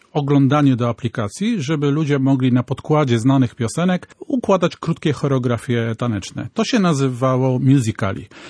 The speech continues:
Ponieważ to było bardzo popularne, ale tylko wśród bardzo młodych użytkowników, nowi właściciele, którzy przejęli aplikację Musical.ly, rozszerzyli spektrum działania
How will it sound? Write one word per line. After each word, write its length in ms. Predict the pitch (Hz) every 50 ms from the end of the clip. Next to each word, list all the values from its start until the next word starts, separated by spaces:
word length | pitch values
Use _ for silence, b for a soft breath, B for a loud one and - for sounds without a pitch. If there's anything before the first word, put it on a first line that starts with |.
| B B B
Ponieważ 300 | - 160 196 247 220 -
to 80 | - 185
było 140 | 175 170
bardzo 260 | 156 165 160 151 156 139
popularne, 480 | - - - 165 165 165 165 156 156
ale 100 | 156 156
tylko 220 | - 220 196 208 180
wśród 220 | - - 185 180
bardzo 240 | 180 185 170 175 180
młodych 640 | 185 196 196 190 170 143 135 135 123 - - - -
użytkowników, 1040 | 151 135 120 135 - - 147 135 127 123 117 117 110 - - 135 156 196 220 - B B B B B B -
nowi 380 | 131 135 151 170 185 165 147 127
właściciele, 560 | 120 127 127 123 - 127 110 - 143 131 127
którzy 240 | - - 123 120 117
przejęli 480 | - - - 139 139 143 143 120 120
aplikację 460 | 135 113 - 131 - 131 120 - - 117
Musical.ly, 760 | 131 135 120 117 113 - 120 101 107 135 185 226 240 214 - _ _ -
rozszerzyli 720 | - 156 180 175 - - - 175 147 143 156 175 180 139 123
spektrum 540 | - - - 139 127 - - 135 123 117 113
działania 580 | 117 113 113 110 101 104 117 139 196 240 233